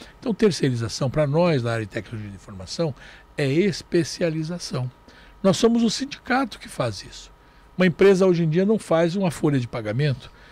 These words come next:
ela terceiriza pra fazer a folha de pagamento. Até porque uma folha de pagamento tem mudanças legislativas, muitas mudanças.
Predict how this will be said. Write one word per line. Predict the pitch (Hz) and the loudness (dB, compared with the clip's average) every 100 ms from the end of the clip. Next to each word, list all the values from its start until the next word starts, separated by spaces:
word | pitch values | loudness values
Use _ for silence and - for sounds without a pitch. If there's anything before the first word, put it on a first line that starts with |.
| - - | -20 -12
ela | - 131 160 - - _ _ | -6 -4 -6 -10 -20 _ _
terceiriza | 175 170 - 160 175 240 151 117 104 - - | 0 0 2 2 4 4 2 -2 -6 -18 -16
pra | - 120 | -12 -10
fazer | 120 107 | -8 -8
a | |
folha | 117 - 110 | -8 -10 -12
de | |
pagamento. | - 123 117 107 - - _ - - - | -12 -12 -12 -16 -18 -20 _ -20 -16 -8
Até | 170 202 | -2 -2
porque | 208 - | -2 -2
uma | 196 | -2
folha | 131 143 | 0 -2
de | 123 | -2
pagamento | 135 113 113 160 156 | -2 -4 -2 -4 -2
tem | 175 | 0
mudanças | 165 147 120 127 175 151 135 110 | 2 2 0 2 2 2 -2 -4
legislativas, | 113 107 113 107 98 - 160 143 98 - - - - | -4 -6 -6 -8 -10 -6 -4 -2 -4 -12 -20 -20 -8
muitas | - 135 175 220 156 123 | 2 6 8 6 4 0
mudanças. | 107 104 107 117 147 - 160 | -4 -6 -2 -2 -2 -6 -10